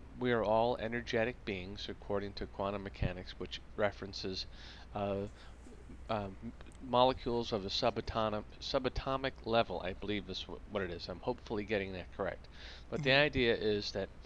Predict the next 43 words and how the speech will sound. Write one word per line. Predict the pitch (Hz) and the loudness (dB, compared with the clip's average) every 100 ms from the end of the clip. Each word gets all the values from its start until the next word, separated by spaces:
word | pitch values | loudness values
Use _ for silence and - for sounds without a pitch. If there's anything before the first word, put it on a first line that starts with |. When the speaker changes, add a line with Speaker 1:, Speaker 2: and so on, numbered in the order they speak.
| - - - | -14 -10 -6
Speaker 1:
if | 98 | -4
you | 135 | -2
tap | - 147 139 147 | 0 2 4 2
on | 123 | 0
a | |
table, | - 143 143 170 175 - - - | 4 4 6 0 -4 -12 -14 0
it | 120 117 | 2 2
appears | - 143 139 | 2 2 0
to | - | 0
be | 123 | 0
solid, | 113 147 139 101 98 | 2 6 6 6 4
but | 110 101 | 4 4
if | 117 - | 0 -2
you | 117 | 0
look | 127 - | 0 4
at | 123 110 | 4 4
it | - | -2
closely | - 165 - 117 95 | 0 0 0 0 0
enough | 90 92 | -2 -4
under | 104 101 | -2 -2
the | 98 | -2
s-, | 95 - - | -4 -6 -6
uh, | 104 | -6
most | 101 101 - | -2 -4 -2
powerful | - 123 127 - | 4 4 4 0
microscopes, | 113 123 185 - - 95 - - - - - - | -2 0 -2 -4 -2 -2 -4 -12 -12 -12 -12 -4
you'll | 156 | -2
see | 156 185 165 | 2 2 4
that | 127 | 2
it's | 117 - | 2 2
really | 131 139 117 | 4 4 2
energy. | 120 127 117 - - - - - - | -2 -2 -2 -6 -8 -14 -16 -10 -2
And | 113 | 0
it's | 113 - | 0 0
energy | 117 123 117 120 | 0 0 0 0
in | 104 | 0
a | 101 | -2
form | 117 110 113 113 | 0 0 0 0
that, | 107 - - - | -2 -4 -12 -4
um, | 107 101 | -2 0
we | 110 | -2
can | 123 113 | -2 -2
in-, | 110 | -2